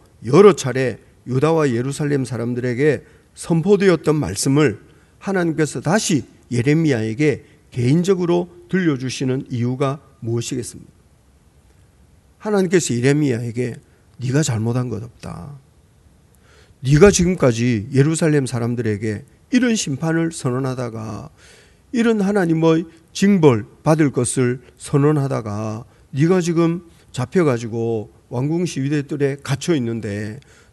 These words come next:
너는 지금까지 잘못한 것 없어. 너는 내가 하라고 하는 말을 제대로 증거한 거야." 그러면서 예레미야를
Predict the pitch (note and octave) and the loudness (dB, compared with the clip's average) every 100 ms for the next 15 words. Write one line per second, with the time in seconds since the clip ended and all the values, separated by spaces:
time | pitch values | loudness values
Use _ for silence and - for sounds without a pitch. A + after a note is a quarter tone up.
0 | - D#3+ A#3+ A3+ - E3 E3+ C#3+ D3 C3 | 2 6 6 4 -2 -4 -4 -4 -4 -6
1 | A2 A#2+ D3+ D3+ C#3 G#2 - A#2+ A2+ A2 | -2 0 2 0 -2 -6 -8 -10 -10 -10
2 | A#2 - - - C#3+ E3+ F#3 D3+ D#3 A#2 | -12 -18 -20 -8 4 6 8 6 4 0
3 | - - C#3 C#3+ D#3 E3 F#3 C#3+ B2+ C3 | -10 -10 0 2 2 0 0 0 0 0
4 | B2+ A2+ A2+ D#3 G3 - - C3+ C#3 G#3 | -2 -2 2 2 2 -4 -2 2 6 6
5 | F#3+ F#3 F#3+ - - C#3 C#3 D3 D#3 D3 | 4 2 -4 -16 -2 0 2 0 -2 -6
6 | D3+ G#2 A2 B2+ C3 _ _ F3 G#3 D#3+ | -6 -6 -10 -14 -20 _ _ 0 4 4
7 | C3+ E3+ D3 A2 A#2+ D3 C#3 A#2 A2 C3+ | 2 0 -2 0 2 2 2 0 0 0
8 | G#2+ | -2